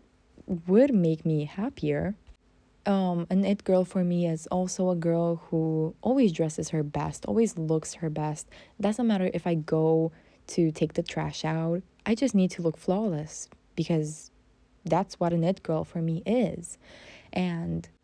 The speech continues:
once you have your perception of an it girl laid all down, you need to focus on every single trait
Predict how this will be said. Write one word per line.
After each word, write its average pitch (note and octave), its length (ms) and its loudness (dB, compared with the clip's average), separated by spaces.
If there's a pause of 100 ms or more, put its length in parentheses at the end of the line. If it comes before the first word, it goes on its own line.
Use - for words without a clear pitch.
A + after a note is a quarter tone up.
(220)
once G3 320 0
you C#4 80 2
have F3 460 -2
your F3 160 4
perception - 720 -2
of E3+ 340 -2
an F3 180 2
it - 220 -2
girl D#3+ 380 -2 (100)
laid E3 540 2 (260)
all G#3+ 240 2
down, E3 560 0 (400)
you G3+ 180 4
need C4 220 2
to G#3 100 -4
focus F3 720 -2
on E3 520 0 (100)
every G3+ 300 4
single F3 320 0
trait E3 440 -4